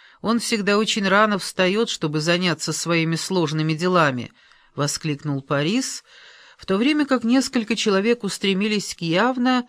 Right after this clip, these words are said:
невыспавшемуся Патрицию.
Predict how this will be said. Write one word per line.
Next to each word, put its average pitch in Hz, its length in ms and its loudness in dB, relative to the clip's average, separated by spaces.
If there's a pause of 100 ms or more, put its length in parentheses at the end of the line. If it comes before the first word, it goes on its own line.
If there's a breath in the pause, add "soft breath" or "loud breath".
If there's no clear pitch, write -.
(180 soft breath)
невыспавшемуся 190 1500 0
Патрицию. 135 880 -4